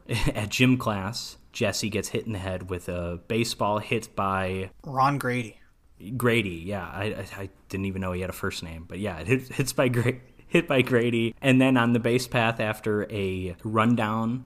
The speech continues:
Speaker 1: <laughs> Grady and, and, uh, Jesse get in a fight that ends, well, it actually starts with Jesse getting his pants ripped down. So this is their first <laughs> ass shot of the movie.
Speaker 2: It's made even more noticeable because the women are like, "Ooh, nice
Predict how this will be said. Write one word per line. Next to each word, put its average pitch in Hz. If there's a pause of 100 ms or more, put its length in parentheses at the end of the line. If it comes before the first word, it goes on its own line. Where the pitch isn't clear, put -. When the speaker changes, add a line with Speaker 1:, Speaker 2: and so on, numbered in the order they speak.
(120)
Speaker 1:
<laughs> -
Grady 147
and, 135
and, 131
uh, 117
Jesse 117
get 139
in 156
a 143
fight 147
that 107 (160)
ends, 120
well, 120
it 107
actually 110
starts 131
with 101
Jesse 104
getting 98
his 90
pants -
ripped 87
down. 85
So 85 (180)
this 110
is 95
their 101
first - (360)
<laughs> -
ass 107
shot 95
of 95
the 95
movie. 92 (180)
Speaker 2:
It's -
made 170
even 143
more 131
noticeable 127
because 135
the 139
women 143
are 131
like, 127
"Ooh, 175
nice 127